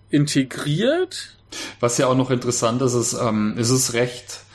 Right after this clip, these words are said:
Speaker 2: eigentlich recht früh im Film, als
Speaker 1: Mhm.
Speaker 2: er, also Yasaka mit der Mutter dann in so einem Café sitzt und du dann, er-, also die Szene fängt an, indem du nur Yas-, Yasakas Gesicht siehst, wie er quasi
Speaker 1: Mhm.
Speaker 2: seine Geschichte erzählt, also was er
Speaker 1: Ja.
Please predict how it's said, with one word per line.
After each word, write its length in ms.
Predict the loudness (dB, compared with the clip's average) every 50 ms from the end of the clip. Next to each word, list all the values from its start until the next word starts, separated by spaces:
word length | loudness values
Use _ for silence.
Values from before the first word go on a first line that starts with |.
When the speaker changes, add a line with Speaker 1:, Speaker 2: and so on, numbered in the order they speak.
| -20 -20 -20 -20 -20 -18 -8 -4
Speaker 2:
eigentlich 400 | -2 0 2 2 2 2 0 -2
recht 240 | -2 -2 -4 -6
früh 300 | -6 -2 2 2 4 4
im 180 | 4 2 0 0
Film, 500 | -2 -2 0 2 2 4 4 2 0 -2 -4
als 440 | -2 0 2 2 0 0 -2 -4 -4
Speaker 1:
Mhm. 60 | -2
Speaker 2:
er, 220 | 0 2 2 4 4 4 2 2 0 -2 -2
also 480 | -2 0 2 2 4 4 4 4 4 2
Yasaka 480 | 2 2 0 0 -2 -4 -2 0 2
mit 300 | 2 2 2 0 0 0
der 140 | 0 2 2
Mutter 280 | 2 2 2 2 0 0
dann 240 | 0 0 2 0 0
in 300 | 2 2 4 4 4 4
so 100 | 2 2
einem 100 | 0 0
Café 380 | -2 -4 -6 -4 0 0 0 2
sitzt 420 | 2 0 0 0 -2 -4 -6 -6 -8 -12 -8 -8 -8 -6 -2
und 300 | 0 0 0 0 2 2
du 100 | 2 4
dann, 260 | 4 2 2 0 -2 -6 -10 -6
er-, 200 | -2 -2 -2 0 0 0
also 160 | 0 2 2
die 80 | 2 2
Szene 320 | 2 0 0 2 2 2
fängt 260 | 2 0 -2 0 0
an, 100 | 2 4 4
indem 280 | 4 4 4 4 4
du 80 | 4 4
nur 160 | 4 4 4
Yas-, 440 | 4 2 2 2 2 0 -2 -4 -6 -4
Yasakas 540 | -2 -2 0 0 -2 -2 -2 -2 -2 -2 -2
Gesicht 340 | 0 0 0 0 0 -2
siehst, 260 | -2 0 0 0 0 0
wie 200 | 0 0 0 0
er 140 | 0 0
quasi 300 | 0 0 0 0 0 2
Speaker 1:
Mhm. 40 | 2
Speaker 2:
seine 200 | 2 2 0 0 0
Geschichte 460 | 0 0 0 -2 -2 -4 -4 -4 -4
erzählt, 480 | -4 -4 -2 -2 0 2 2 0 0
also 340 | -2 -2 0 0 2 2 2 2
was 180 | 0 0 -2
er 240 | -2 0 2 2 4
Speaker 1:
Ja. 140 | 2 2